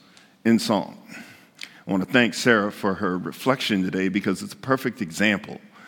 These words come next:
of what we're talking about. How God uses a song to reach us, how God uses a song to help us understand. And that's a powerful thing. And I'm hoping that if any of you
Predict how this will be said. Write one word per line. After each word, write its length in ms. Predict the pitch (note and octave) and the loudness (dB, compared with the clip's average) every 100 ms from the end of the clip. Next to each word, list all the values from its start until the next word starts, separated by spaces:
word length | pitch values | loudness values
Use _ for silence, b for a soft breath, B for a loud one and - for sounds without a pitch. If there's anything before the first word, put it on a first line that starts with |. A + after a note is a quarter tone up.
| B B B | B B B
of 200 | - F#2 | -4 0
what 140 | G#2 - | 2 2
we're 140 | G2 | -2
talking 480 | - F#2+ F2 D#2 E2+ | -2 -2 -2 -6 -10
about. 240 | - - - _ B B B B B | -12 -18 -20 _ B B B B B
How 120 | G#2+ | 2
God 240 | A2 A2+ G2+ | 4 4 6
uses 340 | A#2+ A2+ G#2+ | 4 2 -6
a 40 | - | -8
song 720 | - B2 A#2 A2 G2+ F2+ - | -2 4 4 4 2 -2 -6
to 160 | - | -10
reach 360 | F2 A#2+ A3+ - | 0 2 2 0
us, 440 | E2+ - - - - B B B - | -4 -6 -10 -12 -16 B B B 0
how 240 | G2+ G2+ | 4 4
God 400 | F#2+ G#2 G#2 G2+ | 2 2 4 4
uses 300 | A2 - - | 0 -2 -6
a 40 | |
song 320 | - A#2+ A2+ F#2 | 0 2 4 2
to 40 | |
help 220 | G2+ A2+ | 0 0
us 100 | - | 0
understand. 880 | A2 F#2+ - - G#2+ G2 E2 - - - B B B B B B | -2 -2 -4 0 2 2 -2 -10 -20 -20 B B B B B B
And 100 | - | -2
that's 140 | G#2 - | -2 -4
a 40 | |
powerful 720 | - - A#2+ A2+ G#2 F#2 D#2+ | -8 -2 2 4 2 -2 -8
thing. 340 | - F2+ - - B B B B _ B B B B | -4 -4 -6 -16 B B B B _ B B B B
And 100 | A2 | 2
I'm 100 | A2+ | 6
hoping 400 | E3 F3 D#3 C3 | 6 6 4 6
that 180 | A2 G#2 | 6 4
if 160 | - - | 0 2
any 240 | D#3 E3 | 4 6
of 160 | A#2 F2 | 4 2
you 240 | F2 F2 | -2 -2